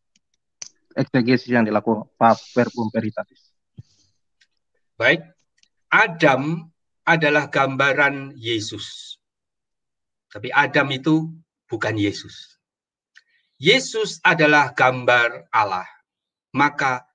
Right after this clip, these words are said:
Speaker 2: Yesus itu bukan Allah. Adam hanya membuat orang supaya mengerti bahwa suatu saat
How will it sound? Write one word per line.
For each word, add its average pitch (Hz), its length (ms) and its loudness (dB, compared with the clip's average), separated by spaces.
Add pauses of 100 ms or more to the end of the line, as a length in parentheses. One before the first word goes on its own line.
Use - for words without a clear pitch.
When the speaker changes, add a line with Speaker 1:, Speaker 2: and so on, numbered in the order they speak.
(220)
Speaker 2:
Yesus 123 480 -6
itu 110 560 -12
bukan 104 320 -2
Allah. 82 240 -12 (640)
Adam 202 400 4
hanya 180 320 2
membuat 180 480 0
orang 180 300 4
supaya 165 260 0
mengerti 160 640 -2
bahwa 139 160 0
suatu 147 320 -6
saat 170 320 -4